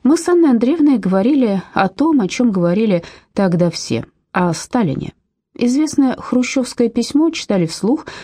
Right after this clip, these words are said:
в творческих союзах, в редакциях, в учреждениях. Мне удалось попасть на это чтение в восьмую комнату Центрального дома литераторов.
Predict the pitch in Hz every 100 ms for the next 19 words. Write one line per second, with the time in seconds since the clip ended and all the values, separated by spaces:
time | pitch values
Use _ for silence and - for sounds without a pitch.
0 | - - - 240 226 - 226 208 220 202
1 | 202 190 185 - 156 151 139 151 240 -
2 | 170 - 139 139 131 127 135 226 233 185
3 | _ _ _ _ 254 285 302 269 269 262
4 | - 233 233 330 - 214 208 214 - -
5 | 311 254 190 - - - - 226 262 262
6 | 240 208 311 320 190 - 147 143 - 208
7 | 262 277 233 214 233 226 208 202 214 135
8 | - - -